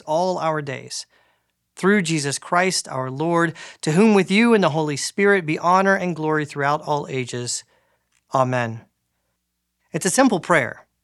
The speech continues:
but it's also incredibly profound. It's a summary of the Christian faith.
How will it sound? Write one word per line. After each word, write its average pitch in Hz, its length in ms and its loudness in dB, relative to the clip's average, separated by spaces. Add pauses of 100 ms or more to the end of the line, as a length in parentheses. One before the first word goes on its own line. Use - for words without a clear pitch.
(540)
but 156 280 0 (140)
it's 175 160 -6
also 226 380 -2
incredibly 170 520 -2
profound. 131 640 -8 (960)
It's 156 320 -4 (300)
a 151 80 0
summary 208 580 2
of 160 220 -2
the 156 80 -6
Christian 151 400 -6
faith. - 340 -10